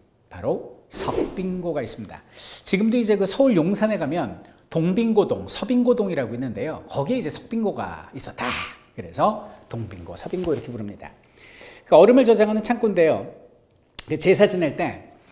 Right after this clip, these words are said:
신선한 음식을 올리기 위해서 이제 사시사철 얼음이 필요하니까 겨울에 꽁꽁 얼음을 잘라가지고, 잘라서 석빙고에 저장했다가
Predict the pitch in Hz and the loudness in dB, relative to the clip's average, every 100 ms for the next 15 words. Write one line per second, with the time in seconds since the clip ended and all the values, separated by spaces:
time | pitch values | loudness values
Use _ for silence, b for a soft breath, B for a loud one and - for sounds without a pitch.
0 | B - 269 262 240 240 208 185 196 170 | B -2 2 4 4 2 0 -2 -2 -2
1 | 135 139 131 123 113 147 110 117 117 - | 0 -2 -2 -2 -2 -4 -6 -8 -10 -16
2 | _ - 131 117 135 123 123 117 131 147 | _ -8 -6 -6 -8 -8 -6 -4 -4 -4
3 | - - 135 113 87 117 95 - _ b | -8 -10 -10 -12 -14 -14 -14 -16 _ b
4 | b b b - 107 107 117 117 - _ | b b b -10 -8 -6 -8 -10 -16 _
5 | _ - 233 220 196 160 135 98 110 113 | _ -4 -2 0 0 0 -2 -6 -8 -8
6 | 127 135 - 202 220 220 156 117 - 107 | -8 -10 -8 0 2 2 0 -6 -10 -6
7 | 139 - - - 127 135 120 113 95 117 | -6 -6 -12 -10 -6 -4 -6 -8 -14 -14
8 | - - - 190 147 127 - 104 113 147 | -14 -12 -6 -6 -4 -6 -6 -8 -8 -8
9 | 123 98 - 101 131 98 | -10 -12 -14 -12 -12 -12